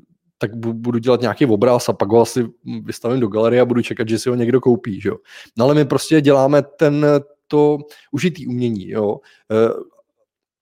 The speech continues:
prostě vizuální komunikaci, marketing, prostě tak to je, no. A je, je prostě hrozně tohle bavilo, že vlastně si můžou vydělat docela slušný peníze i tím, že dělají takovejhle, ehm, takovouhle účelnou věc, no.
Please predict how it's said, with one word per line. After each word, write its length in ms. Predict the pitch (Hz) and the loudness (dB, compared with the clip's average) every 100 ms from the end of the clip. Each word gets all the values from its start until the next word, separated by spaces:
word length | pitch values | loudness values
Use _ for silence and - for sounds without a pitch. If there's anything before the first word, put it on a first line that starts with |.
| _ | _
prostě 260 | - - 147 | -12 -6 -2
vizuální 380 | 143 139 143 143 | 2 2 2 0
komunikaci, 480 | 131 143 147 - | -2 -2 -4 -4
marketing, 480 | 135 123 131 - 98 - | -6 -4 -6 -8 -14 -16
prostě 280 | 107 - | -20 -16
tak 160 | - - | -12 -8
to 140 | - | -2
je, 160 | 120 113 | -2 -2
no. 160 | 104 - - - - - | -8 -12 -18 -20 -20 -4
A 240 | 113 120 123 | 0 2 2
je, 340 | 127 131 147 143 | 4 4 4 4
je 100 | 135 | 0
prostě 280 | - - | 0 -2
hrozně 300 | 139 143 147 | 0 2 0
tohle 200 | 143 147 | 0 0
bavilo, 340 | 151 127 175 110 | 0 0 -2 -4
že 100 | 120 | -4
vlastně 260 | 113 - | -4 -6
si 120 | 113 131 | -10 -8
můžou 200 | 120 123 | -4 -2
vydělat 280 | 123 131 | 0 -2
docela 260 | 127 113 123 | -2 -6 -8
slušný 300 | - - 135 | -8 -14 -10
peníze 520 | 127 120 123 131 131 - - - _ | -8 -8 -4 -4 -4 -8 -20 -20 _
i 180 | 127 127 | -4 -4
tím, 480 | 123 127 120 120 123 | -4 -4 -4 -4 -4
že 240 | 123 117 131 | -2 0 0
dělají 480 | 123 120 127 123 123 | 2 2 2 -2 -4
takovejhle, 720 | 117 - 120 113 123 123 123 127 127 _ _ - 113 | -8 -6 -4 -2 0 0 -2 -8 -16 _ _ -18 -12
ehm, 460 | 113 110 110 110 107 _ _ _ _ _ _ _ _ - - | -8 -8 -10 -14 -18 _ _ _ _ _ _ _ _ -16 -14
takovouhle 400 | - 131 120 147 | -2 2 4 2
účelnou 440 | 120 - 127 131 | 0 2 4 4
věc, 360 | 120 110 113 - | 4 2 -2 -10
no. 180 | - | -14